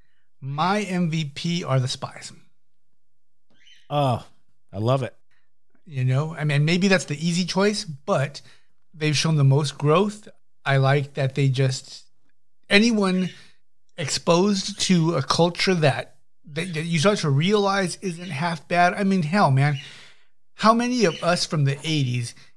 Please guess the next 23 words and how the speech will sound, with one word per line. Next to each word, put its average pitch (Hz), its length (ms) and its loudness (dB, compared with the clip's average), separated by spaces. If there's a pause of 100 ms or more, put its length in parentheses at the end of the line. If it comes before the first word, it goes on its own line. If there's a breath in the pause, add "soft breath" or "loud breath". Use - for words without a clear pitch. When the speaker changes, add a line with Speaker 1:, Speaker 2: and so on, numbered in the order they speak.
Speaker 1:
if 135 180 0
we 170 80 4
had 151 160 4
been 151 160 2
sent 170 340 0
to 160 120 0
Russia, 139 500 2
would 131 200 -2
probably 208 400 0
have 151 220 0
made 156 360 0
friends 139 760 0 (280 soft breath)
and 151 180 2
then 160 180 2
not 170 240 0
wanted 165 340 2
to 135 120 0
nuke 160 280 4
the 156 140 0
hell 170 220 4
out 135 140 4
of 131 160 0
them 139 320 0